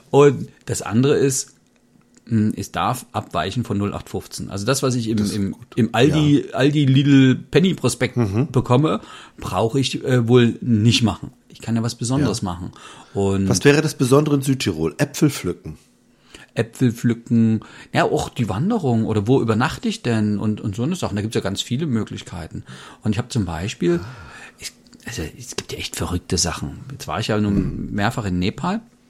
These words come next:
Speaker 1: und irgendwie
Speaker 2: Ja.
Speaker 1: zieht's mich wieder hin. Also hab ich die Augen auf. Äh, zu dem Thema, da hab ich letztens
Speaker 2: Ja.
Speaker 1: so einen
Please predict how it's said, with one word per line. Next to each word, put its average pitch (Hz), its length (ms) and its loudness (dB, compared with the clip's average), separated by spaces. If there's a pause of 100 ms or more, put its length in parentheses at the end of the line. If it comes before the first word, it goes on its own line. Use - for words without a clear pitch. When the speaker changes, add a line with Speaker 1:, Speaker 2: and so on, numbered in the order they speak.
(120)
Speaker 1:
und 113 140 2
irgendwie 117 240 4
Speaker 2:
Ja. - 60 -4
Speaker 1:
zieht's 117 200 -4
mich 120 160 2
wieder 107 160 2
hin. 135 240 2 (320)
Also 107 200 -2
hab - 100 -4
ich - 100 -8
die - 140 -10
Augen 104 240 0
auf. - 280 -10 (600)
Äh, 110 380 2
zu 113 120 -2
dem 101 160 0
Thema, 127 380 -2 (320)
da - 80 -10
hab 95 80 -6
ich 120 120 -4
letztens 117 320 -2
Speaker 2:
Ja. 90 60 -2
Speaker 1:
so 123 60 2
einen 92 120 0